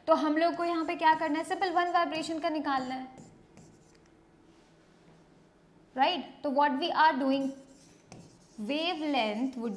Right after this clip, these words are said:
be, ठीक है, length of one wave, ठीक है। यहाँ पर हमें टू वाइब्रेशंस का दिया हुआ है, तो it would be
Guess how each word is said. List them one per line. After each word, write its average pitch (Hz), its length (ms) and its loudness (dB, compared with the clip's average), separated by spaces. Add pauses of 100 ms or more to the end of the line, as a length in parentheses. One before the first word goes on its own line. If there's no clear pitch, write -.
(120)
be, 208 120 -8 (3000)
ठीक 269 140 -10
है, 269 100 -6 (680)
length 262 420 -2
of 214 320 -4 (1700)
one 285 280 0
wave, - 240 -10 (760)
ठीक 311 140 -10
है। 381 80 -12 (440)
यहाँ 302 360 0
पर 339 120 0
हमें 349 400 -2
टू 339 180 0
वाइब्रेशंस 269 580 0
का 269 100 -2
दिया 262 240 0
हुआ 254 200 -2
है, 254 100 -10 (520)
तो 349 180 -2
it 277 140 -6
would 294 180 -4
be 370 80 0